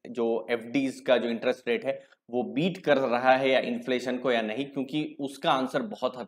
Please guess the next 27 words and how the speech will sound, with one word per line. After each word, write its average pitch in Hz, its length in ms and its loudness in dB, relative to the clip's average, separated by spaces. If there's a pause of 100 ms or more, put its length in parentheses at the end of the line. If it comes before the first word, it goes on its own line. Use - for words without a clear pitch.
तक 127 160 -2
ना 107 280 -2
है, 113 140 -4 (340)
क्योंकि 135 220 -6
कोर 147 320 0
जो 156 180 0
इन्फ्लेशन 135 640 -2
है, 101 360 -4
वो 110 100 -4
छह 131 260 2
सात 127 340 0
परसेंट 120 340 -6
के 131 60 -4
ऊपर 107 320 -2
है। 123 360 -6 (180)
और 120 260 4
अभी 135 200 4
भी 190 120 2
जो 160 140 6
रेट 123 280 2
एक 127 220 -2
साल 123 240 4
का 120 160 0
आपको 107 240 -2
मिल 110 220 -2
रहा 107 200 2
है 107 240 -2